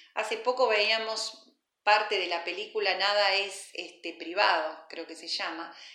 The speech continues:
que alguno de ustedes me había recomendado. Y es interesante cómo se programa, ¿no?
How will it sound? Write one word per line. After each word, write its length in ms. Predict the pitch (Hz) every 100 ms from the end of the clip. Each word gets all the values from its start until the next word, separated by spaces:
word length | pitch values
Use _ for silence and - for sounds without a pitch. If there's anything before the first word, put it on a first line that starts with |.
| -
que 100 | 175
alguno 480 | 170 190 190 175 -
de 40 |
ustedes 380 | 170 - 185 180
me 80 | 175
había 240 | 170 190
recomendado. 760 | 185 175 170 170 170 180 175 175 - - _ - - _
Y 140 | 185
es 140 | 226 -
interesante 840 | 202 175 165 160 208 165 160 -
cómo 320 | - 208 254
se 200 | 247 220
programa, 960 | 202 185 175 185 220 220 208 220 - - - _ -
¿no? 380 | 185 196 247